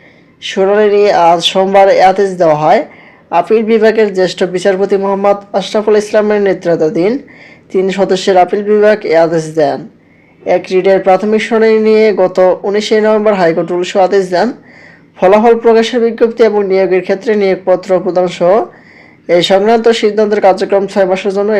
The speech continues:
স্থগিত করেন হাইকোর্ট। হাইকোর্টের আদেশ স্থগিত চেয়ে প্রাথমিক শিক্ষা বিভাগ leave to appeal, আহ,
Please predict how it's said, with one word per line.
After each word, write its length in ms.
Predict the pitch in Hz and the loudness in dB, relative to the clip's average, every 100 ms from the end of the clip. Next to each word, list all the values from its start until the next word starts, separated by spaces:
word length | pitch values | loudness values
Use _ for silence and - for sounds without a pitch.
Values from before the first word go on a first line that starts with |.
| 180 | -2
স্থগিত 380 | 180 180 175 175 | -4 -4 -4 -2
করেন 180 | 185 202 | -2 0
হাইকোর্ট। 500 | 185 170 - 151 - - _ _ _ _ _ _ _ _ _ _ _ _ _ _ _ _ _ _ _ - _ - - _ - | 0 -4 -4 -6 -8 -12 _ _ _ _ _ _ _ _ _ _ _ _ _ _ _ _ _ _ _ -20 _ -20 -20 _ -4
হাইকোর্টের 500 | 180 180 208 226 208 | -2 2 4 4 4
আদেশ 280 | 170 180 180 180 | 2 0 -2 -2
স্থগিত 280 | 190 208 214 220 | -2 0 -2 0
চেয়ে 160 | 220 | 0
প্রাথমিক 360 | 214 180 175 175 | 2 0 0 -6
শিক্ষা 240 | 180 190 180 | -6 -6 -4
বিভাগ 320 | 180 175 185 - _ _ _ _ _ - | -2 -2 -4 -8 _ _ _ _ _ -6
leave 280 | 175 196 202 | -2 -2 0
to 100 | 233 214 185 | 2 4 4
appeal, 320 | 185 180 220 | 2 -2 -2
আহ, 1080 | 381 - _ _ _ _ - 180 170 170 | -6 -14 _ _ _ _ -8 -4 -2 -2